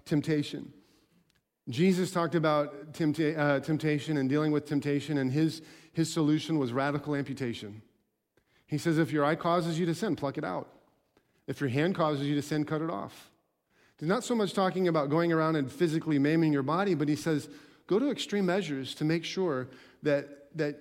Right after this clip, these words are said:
you're not deceived in temptation." And one of the ways to not be deceived in temptation is to cut it off at its root, to deal with it at its root source. That would mean,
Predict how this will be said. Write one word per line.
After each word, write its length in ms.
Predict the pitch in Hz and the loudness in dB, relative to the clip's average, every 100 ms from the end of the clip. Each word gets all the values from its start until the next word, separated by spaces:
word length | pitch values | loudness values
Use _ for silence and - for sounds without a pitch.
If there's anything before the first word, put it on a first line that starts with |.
| - | -6
you're 140 | 151 | 0
not 320 | 143 147 185 185 | 2 2 2 -2
deceived 360 | 175 - 175 | -2 -2 0
in 100 | 156 | 0
temptation." 640 | 151 139 175 233 - 127 131 | 0 -2 -2 -4 -2 -2 -2
And 160 | 131 143 | 0 0
one 80 | |
of 80 | 180 | 0
the 60 | 143 | -2
ways 300 | 135 190 131 | 0 -2 -2
to 80 | 160 | -2
not 160 | 147 | -2
be 80 | 139 | -2
deceived 340 | 131 131 151 | -4 -4 -2
in 80 | 143 | -2
temptation 480 | 135 135 139 127 160 | -4 -4 -4 -2 -4
is 80 | 127 | -6
to 80 | 127 | -8
cut 220 | - 180 | -6 -4
it 80 | 185 | -4
off 180 | 175 165 | -4 -4
at 80 | |
its 140 | 160 147 | -6 -4
root, 320 | 196 139 - - _ _ _ _ _ _ _ _ - | -6 -6 -14 -20 _ _ _ _ _ _ _ _ -4
to 80 | |
deal 200 | 151 170 | 2 4
with 120 | 226 214 | 4 4
it 80 | |
at 80 | 202 | 2
its 160 | 180 180 | 2 -2
root 160 | 214 | -4
source. 420 | - 165 117 120 - - - - | -4 -6 -8 -12 -18 -20 -20 -2
That 220 | 175 254 | 0 2
would 140 | 247 | 2
mean, 520 | 214 269 156 135 151 | 4 4 4 2 -2